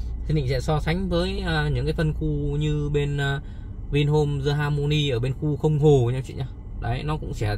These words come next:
tương tự như vậy. Nó cũng sẽ có sông bao quanh. Bên trong lõi thì có bể bơi tiện ích. Đấy, nó cũng tương tự như vậy.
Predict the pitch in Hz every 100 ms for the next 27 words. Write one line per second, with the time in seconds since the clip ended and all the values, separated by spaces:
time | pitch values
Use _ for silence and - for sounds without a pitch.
0 | 104 143 139 90 135 123 - - - -
1 | - 160 165 156 143 - - 170 165 175
2 | 151 139 135 143 139 - - - - 147
3 | 147 139 143 135 117 110 180 131 104 135
4 | 151 110 113 139 143 135 107 - 190 -
5 | - - - 92 107 151 - - - 139
6 | 160 160 170 156 160 - 135 120